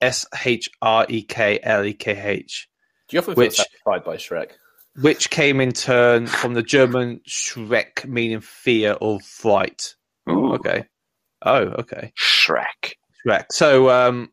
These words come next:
Speaker 1: yeah, this is, uh, obviously one of our childhood classics. I mean, uh,
Speaker 2: I still love him.
Speaker 3: <laughs>
Speaker 1: I was, like, four when I watched this.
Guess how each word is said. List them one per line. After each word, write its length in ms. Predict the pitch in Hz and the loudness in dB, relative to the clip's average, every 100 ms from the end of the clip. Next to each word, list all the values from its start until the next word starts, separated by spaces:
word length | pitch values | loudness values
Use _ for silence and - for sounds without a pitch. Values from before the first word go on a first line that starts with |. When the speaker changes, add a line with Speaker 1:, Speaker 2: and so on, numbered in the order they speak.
| - | -2
Speaker 1:
yeah, 220 | 175 226 | 0 2
this 220 | 139 - | 0 -6
is, 140 | 127 127 | -4 0
uh, 360 | 113 107 101 - _ 139 | 2 2 0 -6 _ -4
obviously 240 | 127 117 | -2 -2
one 160 | 117 110 | -2 0
of 80 | |
our 200 | 107 104 104 _ _ | 0 -2 -4 _ _
childhood 720 | - 123 107 104 113 104 101 - _ _ - | -6 0 2 0 -2 -2 -2 -6 _ _ -4
classics. 580 | 123 - 131 120 - | -4 -4 -4 -6 -4
I 60 | 120 | -4
mean, 340 | 117 113 110 110 _ _ _ _ _ - | -2 -2 -4 -10 _ _ _ _ _ -14
uh, 560 | - 113 113 113 110 104 | -2 2 4 6 4 2
Speaker 2:
I 280 | 131 127 107 | 0 -2 -2
still 180 | - 92 | -6 -6
love 160 | 92 104 | -6 -8
him. 180 | 90 - _ _ | -12 -20 _ _
Speaker 3:
<laughs> 240 | _ - 110 - - - 131 135 - 87 - - - _ - - _ - - - - - - | _ -6 -4 -2 -4 -8 -8 -8 -10 -12 -18 -20 -20 _ -20 -20 _ -8 -8 -8 -14 -10 2
Speaker 1:
I 120 | 214 | 4
was, 120 | 294 | 6
like, 180 | 277 - | 4 0
four 420 | - 170 165 165 | -6 0 2 2
when 140 | 127 110 | 0 -6
I 40 | |
watched 340 | 107 - - - | -8 -8 -12 -16
this. 400 | 98 - - | -16 -16 -20